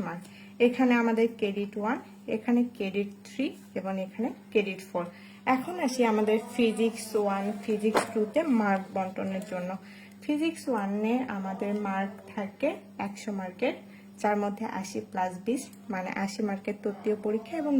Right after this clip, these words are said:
বিশ মার্কের এন্ড কোর্স। আর আমাদের ফিজিক্স টুতে এক্সাম হয় পঞ্চাশ মার্কের, ক্যালকুলাস ওয়ানে আমাদের এক্সাম হবে পঞ্চাশ মার্কের এবং fundamental of mathematics এখানে আমাদের এক্সাম হবে একশো মার্কের। তাহলে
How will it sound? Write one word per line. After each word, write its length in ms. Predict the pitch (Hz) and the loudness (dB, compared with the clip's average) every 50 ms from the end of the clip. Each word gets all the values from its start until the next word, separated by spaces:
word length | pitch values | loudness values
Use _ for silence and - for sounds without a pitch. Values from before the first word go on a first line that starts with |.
| 240 240 | 6 4
বিশ 120 | 233 233 - 240 220 | 4 2 0 -2 -2
মার্কের 320 | 202 190 - - 285 - - - 208 | -2 -4 -4 -4 -4 -4 -4 -4 -6
এন্ড 140 | 190 185 190 190 - | -4 -4 -6 -6 -4
কোর্স। 200 | 170 170 170 - - - - - - - - - - | -4 -4 -4 -4 -10 -16 -20 -20 -18 -18 -10 -2 2
আর 80 | 262 262 277 277 | 2 4 4 4
আমাদের 260 | 285 294 277 294 294 277 - | 2 2 2 0 0 -2 -2
ফিজিক্স 380 | - 277 269 269 294 285 - - - - | -2 0 2 2 2 0 0 -8 -10 0
টুতে 360 | - 214 202 202 202 - 226 285 330 - - - - - - 190 | 2 2 2 2 2 2 2 2 2 -2 -10 -14 -6 -4 -4 -4
এক্সাম 240 | 185 - 214 208 202 208 | -2 0 0 0 2 0
হয় 120 | 202 202 202 - | 0 -2 -2 -2
পঞ্চাশ 320 | 196 190 196 - 208 196 - 220 202 | -2 -2 -2 -2 -4 -4 -4 -4 -4
মার্কের, 320 | 190 190 190 - 285 320 - - - | -2 -4 -4 -4 -6 -8 -8 -10 -8
ক্যালকুলাস 520 | - 285 285 294 294 294 - 302 302 302 - - - | -4 0 0 0 0 0 -2 -2 -2 -2 -2 -4 -2
ওয়ানে 280 | 262 262 262 262 269 262 254 | 0 2 4 4 4 2 2
আমাদের 260 | 233 220 214 226 233 - - 196 | 0 0 0 -2 -4 -4 -4 -8
এক্সাম 280 | - - - 202 202 196 202 | -10 -6 -4 -2 -2 -2 -2
হবে 160 | 190 - 208 202 208 208 | -4 -4 -6 -6 -4 -4
পঞ্চাশ 300 | 196 196 196 208 202 - - 202 | -4 -4 -4 -6 -8 -6 -6 -6
মার্কের 320 | 190 185 185 - 294 311 294 262 | -6 -6 -6 -6 -4 -2 -2 0
এবং 120 | 262 269 269 262 262 | 2 2 2 0 0
fundamental 600 | - 277 277 277 277 285 285 294 285 277 294 277 254 202 | -2 0 2 2 2 2 2 2 2 2 2 2 2 0
of 60 | 196 - - 190 | 0 -2 -4 -4
mathematics 580 | 190 180 180 - 214 196 196 196 269 285 - - - 202 | -4 -6 -6 -6 -6 -6 -6 -4 -6 -6 -6 -6 -6 -6
এখানে 220 | 202 - 214 202 202 190 | -4 -4 -4 -4 -4 -4
আমাদের 200 | 185 196 196 226 233 214 190 | -4 -2 0 0 0 0 -2
এক্সাম 260 | 196 196 - 190 196 190 196 | -4 -4 -4 -2 -2 0 0
হবে 160 | 196 214 320 427 - - - - - - - - - 226 | 2 2 0 0 0 -8 -14 -16 -16 -16 -12 2 4 4
একশো 220 | 233 226 - - 214 190 | 4 4 2 0 0 0
মার্কের। 260 | 180 180 175 - 180 - - - - - - - | -2 -2 -4 -4 -6 -6 -8 -14 -18 -8 0 6
তাহলে 200 | 269 269 285 | 8 8 8